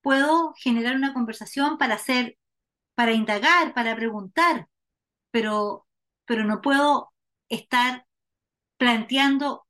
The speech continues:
las opiniones que yo tengo, los motivos que yo creo por los que el otro hace lo que hace, sin preguntar cuáles son esos motivos, sin indagar cuáles son las intenciones. Porque,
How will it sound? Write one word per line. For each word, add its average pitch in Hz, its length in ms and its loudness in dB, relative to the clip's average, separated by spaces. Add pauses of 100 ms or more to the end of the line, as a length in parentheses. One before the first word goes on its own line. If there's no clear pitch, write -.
(360)
las 247 380 2
opiniones 285 720 0
que 302 160 -6
yo 285 140 -10
tengo, 269 400 0
los 214 160 -2
motivos 359 640 4
que 311 160 -2
yo 294 100 -8
creo 294 560 -2 (320)
por 247 140 0
los 226 180 -4
que 254 120 0
el 247 100 2
otro 285 420 -2
hace 311 300 -2
lo 294 160 -8
que 285 100 -4
hace, 294 380 -4 (320)
sin 320 480 -4 (260)
preguntar 240 840 0
cuáles 233 340 -2
son 240 180 -2
esos 226 220 -6
motivos, 202 680 -6 (240)
sin 277 280 4
indagar 285 680 2 (160)
cuáles 247 280 0
son 269 180 -4
las 240 120 0
intenciones. 247 760 -2 (920)
Porque, 240 460 -2